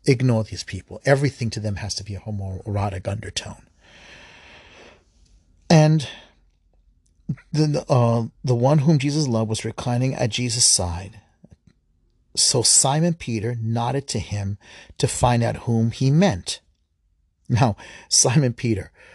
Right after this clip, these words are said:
Simon Peter was not gonna be bold enough to pressure him, but he figured, "No, he likes you."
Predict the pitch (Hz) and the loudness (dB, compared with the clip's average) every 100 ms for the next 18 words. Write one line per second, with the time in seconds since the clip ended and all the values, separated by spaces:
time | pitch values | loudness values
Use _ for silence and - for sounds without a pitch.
0 | - - 120 127 120 - 120 107 104 107 | -10 -6 -2 -2 -2 0 0 2 0 0
1 | 101 104 101 104 107 104 107 101 98 - | -2 -4 -2 -4 0 0 2 0 -2 -6
2 | - - 131 127 101 107 101 95 110 - | -10 2 2 2 -2 -2 -2 -4 -6 -4
3 | 113 107 104 98 113 110 107 101 - 107 | -4 -2 -4 -4 -4 -2 -2 -4 -4 0
4 | 117 117 | 0 0